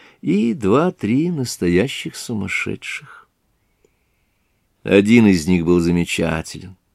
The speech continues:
Он был страшно молчалив, страдал боязнью грязи и жизни,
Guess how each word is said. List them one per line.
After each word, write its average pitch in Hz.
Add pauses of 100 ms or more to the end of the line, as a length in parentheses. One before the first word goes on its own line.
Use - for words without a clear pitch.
(760)
Он 90
был 90
страшно 92
молчалив, 87 (560)
страдал 98
боязнью 90
грязи 85
и 80
жизни, 107